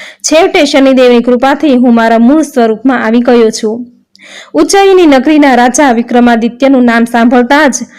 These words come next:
રાજા, રાણી, રાજકુંવરી અને દરબારમાં હાજર રહેલા બધા લોકો રાજી રાજી થઈ ગયા. વાયુ વેગે આ વાત નગરમાં પહોંચતા રાજા વિક્રમાદિત્યના દર્શન માટે નગરજનોના ટોળે ટોળા આવવા લાગ્યા.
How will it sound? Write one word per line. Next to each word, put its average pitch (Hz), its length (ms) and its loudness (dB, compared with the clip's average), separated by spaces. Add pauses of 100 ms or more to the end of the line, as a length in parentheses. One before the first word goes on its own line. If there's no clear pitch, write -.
(240)
રાજા, 285 400 2
રાણી, 269 360 2
રાજકુંવરી 247 880 -2
અને 226 160 0
દરબારમાં 240 600 0
હાજર 226 280 -2
રહેલા 262 380 0
બધા 226 360 0
લોકો 233 280 -2
રાજી 220 320 -2
રાજી 220 320 -2
થઈ 285 200 0
ગયા. 214 400 -4 (560)
વાયુ 320 340 2
વેગે 277 480 0
આ 240 180 -4
વાત 240 300 0
નગરમાં 226 480 -2
પહોંચતા 233 540 -4
રાજા 220 300 -2
વિક્રમાદિત્યના 233 920 -2
દર્શન 226 380 -4
માટે 247 360 -2
નગરજનોના 233 760 -2
ટોળે 233 340 -2
ટોળા 226 300 -2
આવવા 220 300 -2
લાગ્યા. 214 420 -4